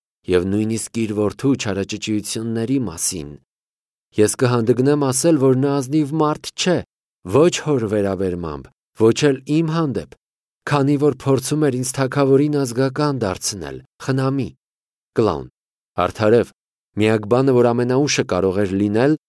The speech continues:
դա թագավորի քո հետ խնամի դառնալն էր։ Իհարկե, այդ դեպքում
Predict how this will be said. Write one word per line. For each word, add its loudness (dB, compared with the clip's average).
դա 2
թագավորի 4
քո -2
հետ 0
խնամի -2
դառնալն -2
էր։ -18
Իհարկե, 0
այդ 0
դեպքում 2